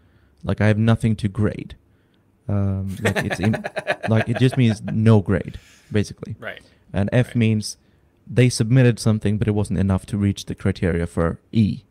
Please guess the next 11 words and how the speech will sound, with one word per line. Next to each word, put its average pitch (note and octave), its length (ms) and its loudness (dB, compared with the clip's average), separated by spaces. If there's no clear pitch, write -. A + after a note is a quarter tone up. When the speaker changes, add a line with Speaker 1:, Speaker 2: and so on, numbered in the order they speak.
Speaker 1:
right? - 280 -8
So - 120 -6
there's A2 280 6
F, - 500 2
there's A#2+ 520 0
E, G2 380 0
there's G2 460 -2
C, G2+ 720 -2
and G#2 140 2
there's G2 220 0
A. E2+ 340 -2